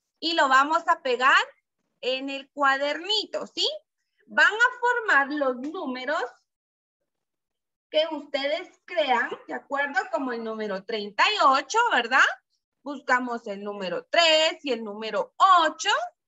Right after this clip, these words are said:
y lo formamos, ¿verdad? Número treinta y ocho.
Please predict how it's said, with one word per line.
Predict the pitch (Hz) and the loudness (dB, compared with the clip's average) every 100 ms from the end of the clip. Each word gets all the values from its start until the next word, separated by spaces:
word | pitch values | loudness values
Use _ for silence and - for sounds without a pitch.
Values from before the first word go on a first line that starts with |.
| - | -12
y | 247 | -8
lo | 214 | -6
formamos, | 202 233 247 311 415 277 185 | -6 -6 -4 2 2 2 -2
¿verdad? | 175 185 240 392 | -4 -2 2 0
Número | 302 220 185 190 | 0 -8 -10 -10
treinta | - 220 226 269 | -10 -10 -4 -2
y | 339 427 | 0 -2
ocho. | 453 311 - | -2 -6 -6